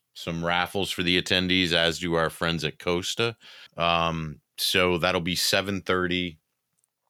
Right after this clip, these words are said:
on April first, and you can go to our social media to click the links on how to register,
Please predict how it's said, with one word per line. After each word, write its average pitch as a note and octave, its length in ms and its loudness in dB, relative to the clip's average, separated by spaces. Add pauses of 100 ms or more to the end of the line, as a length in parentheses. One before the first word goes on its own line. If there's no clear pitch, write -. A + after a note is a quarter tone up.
(340)
on E2+ 340 0
April E2+ 640 -2
first, - 1040 -2 (560)
and F#2 140 0
you F2+ 80 2
can F2+ 140 -4
go F2 160 4
to E2+ 60 4
our E2 180 2
social E2+ 420 0
media D#2+ 640 2 (460)
to D#2+ 400 2 (180)
click - 220 -2
the F2 100 -2
links D#2+ 320 -4
on D#2 100 -4
how D2+ 140 -2
to D2 80 -2
register, D2 640 -4